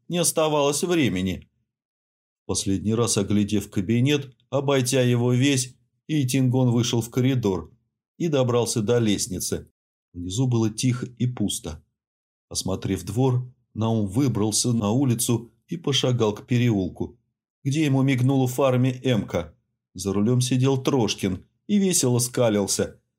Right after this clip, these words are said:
а на заднем сиденье развалился Судоплатов. И Тингон устроился рядом и выдохнул: "Трогай!" Лишь теперь рука Павла нашла его руку и крепко её сжала.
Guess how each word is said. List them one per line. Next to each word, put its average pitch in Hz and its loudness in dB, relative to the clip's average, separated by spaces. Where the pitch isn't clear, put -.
а 104 -2
на 107 2
заднем 110 2
сиденье 160 0
развалился 135 2
Судоплатов. 127 0
И 95 -2
Тингон 123 0
устроился 143 2
рядом 135 0
и 175 -4
выдохнул: 101 0
"Трогай!" 123 0
Лишь 92 -6
теперь 147 -2
рука 135 0
Павла 123 -2
нашла 135 0
его 120 0
руку 139 -2
и 170 -4
крепко 120 0
её 107 2
сжала. 98 -2